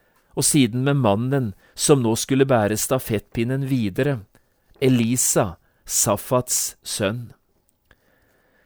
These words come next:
Den dagen Elias for opp til himmelen med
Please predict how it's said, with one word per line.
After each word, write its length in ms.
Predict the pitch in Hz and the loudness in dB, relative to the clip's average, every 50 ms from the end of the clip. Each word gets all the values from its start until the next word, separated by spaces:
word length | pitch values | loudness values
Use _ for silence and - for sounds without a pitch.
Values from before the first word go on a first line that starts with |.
| _ _ _ - | _ _ _ 4
Den 260 | 135 143 160 165 160 | 6 6 6 6 4
dagen 520 | 143 127 120 131 139 135 147 156 151 147 139 - | 6 8 8 8 6 6 4 2 0 0 -2 2
Elias 680 | - 147 135 120 117 120 135 139 139 139 - - - - - | 4 4 4 4 4 2 4 2 2 2 0 -4 -6 -8 -12
for 440 | - - - 123 123 135 147 151 - | -16 -10 -6 -2 -2 0 -2 0 0
opp 200 | - 117 - - - | -2 -4 -4 -4 -2
til 140 | 143 135 135 | 0 2 2
himmelen 640 | 123 107 98 101 113 127 131 127 120 98 85 82 - _ _ _ _ _ - | 2 2 0 -2 0 0 0 0 -2 -4 -8 -12 -16 _ _ _ _ _ -4
med 160 | 117 127 | 0 0